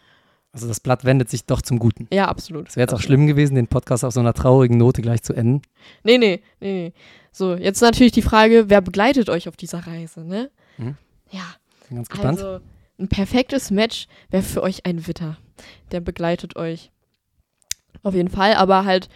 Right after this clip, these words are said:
Speaker 2: auf der romantischen Ebene. Ähm, genauso gut kann es aber auch ein Löwe sein, der euch Geborgenheit bringt.
Speaker 1: Löwen sind immer gut mit ihrer
Speaker 2: Wenn,
Speaker 1: Wuschelmähne.
Speaker 2: äh,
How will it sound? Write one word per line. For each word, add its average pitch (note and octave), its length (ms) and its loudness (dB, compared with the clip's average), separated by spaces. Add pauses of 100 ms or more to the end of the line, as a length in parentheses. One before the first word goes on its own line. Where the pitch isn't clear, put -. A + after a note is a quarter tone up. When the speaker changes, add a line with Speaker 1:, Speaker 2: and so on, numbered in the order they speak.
(240)
Speaker 2:
auf F#3 140 -2
der F#3+ 140 -2
romantischen F#3+ 640 -2
Ebene. C#4 540 -4 (580)
Ähm, G#3 540 -6 (580)
genauso A3+ 760 4
gut A3+ 300 -6
kann F#3+ 260 0
es B3 120 -2
aber G3 220 -2
auch G3 120 -6
ein G3 200 -2
Löwe G3 360 -4
sein, F3+ 400 -4 (240)
der F#3 160 -4
euch F#3 320 -2 (180)
Geborgenheit F3 1000 0 (880)
bringt. D#3+ 440 -6 (180)
Speaker 1:
Löwen B2+ 300 0
sind B2 120 -6
immer A2+ 160 -2
gut A2 160 -8
mit B2+ 100 -10
ihrer C3+ 140 -4
Speaker 2:
Wenn, C3+ 100 -6
Speaker 1:
Wuschelmähne. A#3+ 560 6
Speaker 2:
äh, C#3+ 40 0